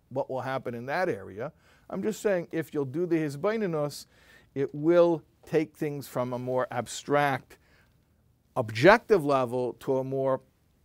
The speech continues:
practical, subjective level. And, and again, I want to just clarify what, the same clarification I made when I used the word opinion. Opinion became a dirty word now. We put things down because they're opinions. So same th-, eh,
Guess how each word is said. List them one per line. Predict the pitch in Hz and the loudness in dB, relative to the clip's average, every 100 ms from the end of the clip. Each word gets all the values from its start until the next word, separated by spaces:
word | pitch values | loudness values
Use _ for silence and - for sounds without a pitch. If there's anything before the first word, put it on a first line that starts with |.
| _ _ _ _ _ _ _ _ _ _ _ | _ _ _ _ _ _ _ _ _ _ _
practical, | - 160 170 - 160 - 139 131 - - | -4 -2 -2 -2 -4 0 0 0 -2 -12
subjective | - - 147 113 110 135 - 107 90 | -12 -4 -4 -2 0 0 0 -12 -12
level. | 90 85 85 - - | -14 -16 -18 -20 -12
And, | - 143 - | -6 -6 -6
and | 107 - | -10 -8
again, | 147 156 147 | -4 -2 0
I | |
want | 135 147 | -2 -4
to | 147 | -8
just | - | -8
clarify | 143 131 123 101 - | -2 -2 -2 -10 -10
what, | 117 117 | -10 -10
the | 113 | -12
same | - 131 110 | -6 -6 -6
clarification | 127 117 113 117 117 | -6 -6 -6 -8 -8
I | 110 | -10
made | 110 | -8
when | 110 107 | -10 -10
I | |
used | 107 110 107 | -10 -10 -10
the | |
word | 113 107 | -8 -6
opinion. | - - 123 104 76 _ | -8 -10 -10 -10 -14 _
Opinion | - - 156 156 | -20 -12 -10 -8
became | 131 120 - 127 120 107 _ _ - | -8 -10 -10 -10 -10 -12 _ _ -16
a | |
dirty | 110 117 113 | -2 -2 -2
word | 113 123 101 | -2 -2 -2
now. | 92 82 | -10 -16
We | 92 - | -16 -18
put | - 170 | -6 -6
things | - 131 117 | -6 -10 -8
down | 110 135 131 | -6 -6 -6
because | 110 - 98 | -8 -12 -12
they're | 104 | -12
opinions. | 87 95 90 69 - - _ | -12 -16 -16 -20 -20 -20 _
So | - 117 | -8 -8
same | - 147 143 - | -4 -4 -6 -10
th-, | 143 | -10
eh, | - | -8